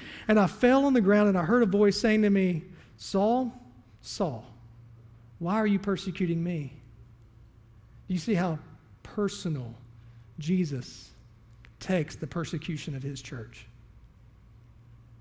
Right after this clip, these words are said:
He said, "I am Jesus of Nazareth,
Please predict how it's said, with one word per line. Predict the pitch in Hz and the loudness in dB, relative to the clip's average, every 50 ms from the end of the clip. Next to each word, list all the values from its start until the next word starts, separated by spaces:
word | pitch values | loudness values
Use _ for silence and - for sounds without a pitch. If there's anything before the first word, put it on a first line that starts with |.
| - - - - - - - - - _ - - - - _ - - - - _ - _ - _ - - _ | -20 -20 -20 -20 -20 -20 -20 -20 -20 _ -20 -20 -20 -20 _ -20 -20 -20 -20 _ -20 _ -20 _ -20 -20 _
He | - 170 | -14 -10
said, | - 180 151 | -6 -2 -2
"I | 156 160 | 0 0
am | 160 156 | 0 0
Jesus | 151 170 175 151 151 143 - | -2 -2 -4 -4 -6 -8 -10
of | 147 135 | -8 -8
Nazareth, | 147 147 151 156 151 143 123 117 - - | -6 -4 -4 -4 -4 -6 -10 -12 -14 -18